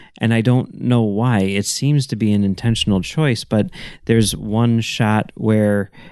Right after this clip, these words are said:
like, you know, in the big climax of the movie, they're, like, climbing up, like, a, a ladder or something like that. There's, like, an overhead shot, and it's Kirk and Spock, and Kirk's like, "That guy over there is my son." And then Spock's like,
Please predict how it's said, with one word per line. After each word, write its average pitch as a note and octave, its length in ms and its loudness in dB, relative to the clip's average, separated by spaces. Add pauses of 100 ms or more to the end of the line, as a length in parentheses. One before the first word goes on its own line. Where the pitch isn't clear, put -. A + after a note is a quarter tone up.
(140)
like, A2 400 -2
you A#2 160 -2
know, G2+ 160 2
in G#2+ 260 0
the G#2+ 80 0
big A2 220 0
climax A2 580 0
of G#2+ 60 0
the G2+ 80 0
movie, G#2+ 360 2
they're, G2 160 0
like, F#2+ 360 -4
climbing G#2+ 520 0
up, G2+ 240 -2
like, G2 240 0
a, F2+ 360 0
a G2 100 0
ladder G2+ 400 2
or G#2+ 60 2
something G#2+ 320 0
like G#2 160 0
that. G#2+ 200 2
There's, F#2 160 0
like, F#2+ 140 0
an F2+ 100 -2
overhead G2+ 460 2
shot, G#2+ 400 -2 (340)
and A2 140 4
it's - 240 2
Kirk - 460 0
and G2+ 120 2
Spock, A2 540 -2
and G2 200 0 (140)
Kirk's - 360 0
like, G2 320 0 (340)
"That A2 160 -4
guy C3 180 0
over A2+ 220 4
there G#2 140 2
is G2 100 -2
my F#2+ 140 0
son." G2+ 520 2 (480)
And A#2 160 0
then G#2 160 2
Spock's G2+ 460 -4
like, F#2+ 280 0